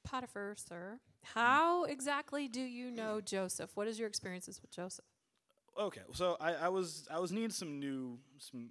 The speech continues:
Speaker 2: some more help with the, with the land here, all right? And, and the Ishmaelites, they usually come by the city every now and then. They'll have somebody. I, I, I saw him, I was like, "Ah,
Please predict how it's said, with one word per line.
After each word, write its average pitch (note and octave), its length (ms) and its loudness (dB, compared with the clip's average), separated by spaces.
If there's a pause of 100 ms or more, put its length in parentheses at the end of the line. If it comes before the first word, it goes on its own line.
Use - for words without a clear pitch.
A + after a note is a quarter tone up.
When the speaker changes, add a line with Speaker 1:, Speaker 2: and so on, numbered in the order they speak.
Speaker 2:
some C#3 140 -10
more C3 100 -4
help A#2 260 -6
with A#2+ 140 -6
the, A2+ 160 -6 (200)
with B2 140 -6
the A#2 60 -6
land G#2+ 300 -6
here, G2+ 200 -12
all A2 140 -8
right? A2 120 -10
And, A#2+ 300 -8
and D#3 140 -6
the G#3+ 60 0
Ishmaelites, G3+ 640 -4
they D#3 160 -2
usually G3 280 -8
come E3 160 -10
by D#3+ 160 2
the D#3 80 -6
city D3 280 -4
every C3+ 120 -6
now B2+ 200 -4
and B2 80 -6
then. B2+ 140 -4
They'll C3 100 -6
have A#2+ 200 -12
somebody. A2 360 -8
I, D#3 280 -6
I, - 20 -2 (380)
I C#3 60 -10
saw D3+ 200 -6
him, A#3 100 -6
I B3+ 60 -4
was A#3 80 -4
like, C#4 200 -4 (140)
"Ah, A#3 160 -8